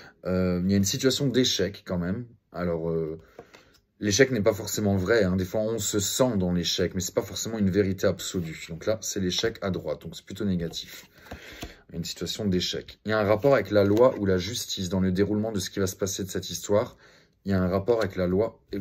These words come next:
ou la justice ou l'administratif, les papiers. Le résultat, bah, c'est un peu le hasard. Donc en gros, euh, ça dit pas grand-chose.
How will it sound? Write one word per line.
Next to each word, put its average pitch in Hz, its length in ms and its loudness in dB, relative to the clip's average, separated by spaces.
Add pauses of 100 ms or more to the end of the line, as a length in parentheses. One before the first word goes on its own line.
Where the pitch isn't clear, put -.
(160)
ou 104 80 -6
la 92 100 2
justice - 420 -4
ou 104 60 -12
l'administratif, 95 720 0
les 92 80 -6
papiers. 101 420 -4 (1500)
Le 110 100 0
résultat, 131 640 6 (560)
bah, 107 100 2
c'est 110 160 0
un 113 80 2
peu 123 140 4
le 117 100 6
hasard. 85 380 2
Donc 95 320 -2
en 101 100 2
gros, 104 480 6
euh, 90 80 4
ça 87 140 -4
dit 82 100 -6
pas 107 140 2
grand-chose. 101 580 -2